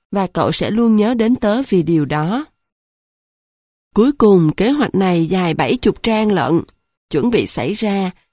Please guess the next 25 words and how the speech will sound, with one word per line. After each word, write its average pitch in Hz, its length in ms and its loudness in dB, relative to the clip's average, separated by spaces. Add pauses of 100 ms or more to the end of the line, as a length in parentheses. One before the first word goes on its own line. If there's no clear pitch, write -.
(100)
các 240 200 -4
bước 226 200 0
rất 262 240 -4
trơn 202 240 0
tru. 208 340 0 (840)
Nhưng 190 180 4
rồi 175 320 0
tớ 202 200 0
biết 277 260 -2
chuyện 139 360 0
Chase, 180 480 0 (280)
và 185 380 -2
tớ 185 320 -4
quyết - 180 -4
định 127 260 -2
đi 202 140 0
luôn, 196 360 2 (360)
ngay 240 180 2
lập 196 260 -2
tức. 294 220 -2 (680)
Tớ 190 120 -2
không 202 260 -4
cần 175 260 -2
tốt 226 240 -6
nghiệp. 196 240 2